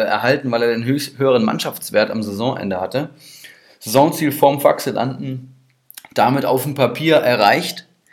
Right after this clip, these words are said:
Aber ich sag mal, in der Praxis würde man sagen, auf dem gleichen Tabellenplatz, äh, gelandet.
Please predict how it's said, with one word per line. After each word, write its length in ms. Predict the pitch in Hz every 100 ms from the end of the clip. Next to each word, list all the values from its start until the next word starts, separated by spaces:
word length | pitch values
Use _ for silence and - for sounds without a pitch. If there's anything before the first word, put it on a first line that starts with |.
| - _ _ -
Aber 520 | 120 123 127 123 -
ich 80 | 117
sag 120 | 127
mal, 300 | 127 120 110 -
in 80 | -
der 100 | 123
Praxis 580 | 110 - 117 - 113 110
würde 120 | 120
man 160 | 117 107
sagen, 400 | 104 101 110 110
auf 140 | 107
dem 100 | -
gleichen 300 | 104 101 107
Tabellenplatz, 800 | 104 98 101 120 120 110 - - -
äh, 140 | 110
gelandet. 560 | 104 98 135 135 127